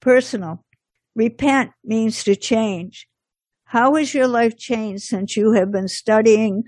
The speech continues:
God's word? And what fruit is evident from this change?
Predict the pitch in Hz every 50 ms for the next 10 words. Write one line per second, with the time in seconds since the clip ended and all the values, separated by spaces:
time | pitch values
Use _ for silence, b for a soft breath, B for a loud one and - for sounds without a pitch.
0 | _ _ - 202 202 208 214 214 208 - - 214 208 214 190 180 180 170 - -
1 | _ _ _ _ _ _ _ _ _ _ - 214 220 214 233 254 277 285 - _
2 | _ - - 285 285 254 202 170 - - 214 208 202 226 240 226 233 226 202 180
3 | 190 185 - - _ _ 214 202 190 202 208 196 - - - - - 214 208 196
4 | 185 180 -